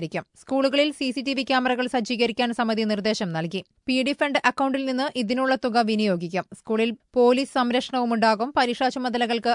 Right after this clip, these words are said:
അധ്യാപകർക്ക് ലഭിക്കുന്ന വേതനം വർദ്ധിപ്പിക്കുമെന്നും ആവശ്യപ്പെട്ടു. ഡി ജി ഇ കെ ജീവൻ ബാബു, എസ് സി ഇ ആർ ഡി ഡയറക്ടർ ജയപ്രസാദ്, അധ്യാപക സംഘടനാ നേതാക്കളായ കെ സി ഹരികൃഷ്ണൻ, എൻ ശ്രീകുമാർ, വി കെ അജിത് കുമാർ,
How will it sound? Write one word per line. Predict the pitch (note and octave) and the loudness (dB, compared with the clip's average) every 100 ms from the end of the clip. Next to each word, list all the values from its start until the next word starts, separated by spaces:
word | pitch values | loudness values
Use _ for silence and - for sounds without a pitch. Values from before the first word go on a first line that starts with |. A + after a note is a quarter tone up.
| - | 0
അധ്യാപകർക്ക് | G#3+ G#3 A#3 A3 A#3 B3 | 0 0 0 2 0 0
ലഭിക്കുന്ന | A#3+ A3 A#3 A#3 | -2 -2 -2 -2
വേതനം | G#3 A3 G#3 A3+ A#3 | 0 0 0 -2 0
വർദ്ധിപ്പിക്കുമെന്നും | A3 G#3 A3+ A#3+ B3 A#3+ F3+ D3 _ | 0 0 -4 -4 -4 -2 -4 -8 _
ആവശ്യപ്പെട്ടു. | G#3 G3+ F#3+ F3 F3 E3 F#3 _ | 0 0 0 -4 -4 -4 -6 _
ഡി | G#3+ B3+ C4+ | -2 0 0
ജി | A3+ D#4 - | 0 -2 0
ഇ | C4+ C#4+ D#4 | -2 -2 -6
കെ | - B3+ B3+ | -2 0 0
ജീവൻ | A3 A#3+ C4 B3 | 0 -2 0 2
ബാബു, | A3+ G3+ G3+ C#4+ - _ _ | 2 2 -2 -6 -12 _ _
എസ് | A3+ A#3+ D4 | -4 -2 -4
സി | - D4+ - | -4 -6 -4
ഇ | C4+ C4 | -6 0
ആർ | A3+ A3+ | 2 2
ഡി | G#3 A#3+ | 0 0
ഡയറക്ടർ | A3+ A3 G#3+ - A3+ B3 G3 | 0 0 -2 -2 -2 -2 -6
ജയപ്രസാദ്, | F#3+ G#3+ - G3+ - G#3+ - - | -2 -2 -2 -4 -2 -2 -2 -2
അധ്യാപക | A3 G#3+ A#3+ B3+ | 0 0 0 -2
സംഘടനാ | C4+ C4+ B3+ B3 B3+ | -6 -6 -4 -2 -2
നേതാക്കളായ | B3 A#3+ A#3+ A3+ A#3 A3 G#3+ G#3+ G#3+ | 0 0 0 2 2 2 2 0 -2
കെ | A#3 G#3+ | -2 -2
സി | - G#3+ | 0 -2
ഹരികൃഷ്ണൻ, | G3 F#3+ F#3+ - G#3 B3+ - | -2 -2 -6 -4 -4 -6 -8
എൻ | A#3 A3+ | -2 -2
ശ്രീകുമാർ, | A#3 A3 G#3+ G3+ G#3 G#3 C4+ _ | -2 -2 -2 -2 0 0 -4 _
വി | F#3+ A3 | -4 -2
കെ | A3+ A3+ | -2 0
അജിത് | F#3 G#3+ A3+ | -2 -2 -6
കുമാർ, | - G#3+ G#3+ | -4 0 0